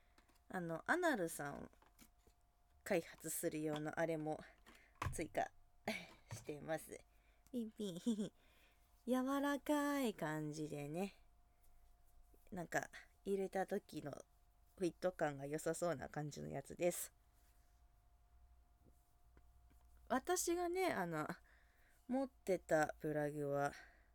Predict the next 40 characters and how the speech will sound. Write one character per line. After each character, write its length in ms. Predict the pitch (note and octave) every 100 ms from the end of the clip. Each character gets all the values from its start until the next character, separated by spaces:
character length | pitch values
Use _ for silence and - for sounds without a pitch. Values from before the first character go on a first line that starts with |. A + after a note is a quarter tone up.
| - _ _ - _ _ _ _ - _ _ - _ - - - - - - - - - - - - - _ - - - - - - _ _ _ - _ - -
だ 100 | A#3+
ん 640 | B3 B3 B3 B3 A#3+ A#3+
だ 120 | B3+
ん 320 | C4 B3 G#3+ F#3 _
と 260 | F#3 F3 E3+ - -
な 120 | G3
ん 80 | F3+
か 400 | - E3+ D#3+ D#3
広 260 | - F3 E3
が 80 | E3
っ 40 |
て 180 | - E3+
い 20 |
く 140 | E3 D3+
金 260 | A#3+ C#4
属 260 | C4 B3+ B3
タ 160 | B3
イ 60 | A3+
プ 180 | - D3
の 200 | B2+ - - - _ _ _ _ - - - - - - - - - - - - - - - - - - -
あ 100 | D#3+
れ 80 | D#3+
な 120 | D3
ん 80 | D3+
で 80 |
す 120 | D3 -
け 80 |
ど、 120 | - -
こ 120 | C4
っ 40 | -
ち 140 | F#4+
は 140 | F4+
ね、 100 | F#4+ D#4+
あ 100 | F#3
の、 180 | E3 F3 - - - - - -
超 340 | G#3 G#3+ G#3+
柔 220 | F#3 D3+ D3 D3
ら 140 | D3
か 180 | - C#3+
な 200 | C#3+ -